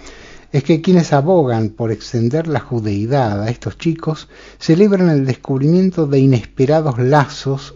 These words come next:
que refuerzan sus opiniones. Vamos a ver, ¿qué quiere decir esto? Que una encuesta dada a conocer una semana atrás por The Jewish Outreach Institute afirma que los adultos jóvenes,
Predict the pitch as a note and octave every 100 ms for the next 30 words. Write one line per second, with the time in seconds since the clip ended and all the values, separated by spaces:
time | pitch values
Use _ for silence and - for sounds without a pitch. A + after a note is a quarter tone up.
0 | - A#2 A2 - B2+ A2+ B2 G#2 A#2 G#2+
1 | F#2+ - D#2+ - - A2+ A#2 - - -
2 | - - C3+ G2+ F#2+ F#2+ G2+ - C#3 C3+
3 | C#3+ G#2+ F#2 F2+ F2 D2+ - - F#2 -
4 | - - - - - - - - - F#3+
5 | G#3 D#3 C3+ E3 D3 - - - G#2+ -
6 | - G#2+ A2+ A#2 A2 G2+ - G2+ G2 -
7 | A#2+ G#2+ F#2 A2 A#2 C#3 B2 A2 F#2+ F#2
8 | - G#2+ F2+ F#2 F#2 C#3 A#2+ - G#2+ G2+
9 | A2 A2 G#2 - - - A#2+ - - E2+
10 | - G2 - - - - - - - G#3
11 | F#3+ F3+ E3+ D3 D3+ D#3 G#3+ G#3 - C#3
12 | - C#3+ B2+ F#2+ F2 D#2+ -